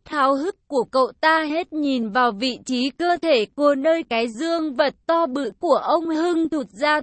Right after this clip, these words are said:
thụt vào, lại đến bộ ngực khỏe mạnh nảy tưng tưng của cô. Chẳng mấy chốc, Thanh Phương đã thấy cái dương vật hồng hào khỏe mạnh của cậu bé ngóc lên hùng dũng, rồi ông Hưng bắt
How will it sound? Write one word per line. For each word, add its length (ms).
thụt 200
vào, 500
lại 260
đến 360
bộ 200
ngực 340
khỏe 280
mạnh 240
nảy 440
tưng 220
tưng 340
của 320
cô. 500
Chẳng 400
mấy 220
chốc, 340
Thanh 280
Phương 540
đã 240
thấy 240
cái 260
dương 340
vật 220
hồng 280
hào 460
khỏe 220
mạnh 300
của 180
cậu 200
bé 260
ngóc 320
lên 300
hùng 300
dũng, 500
rồi 340
ông 300
Hưng 360
bắt 180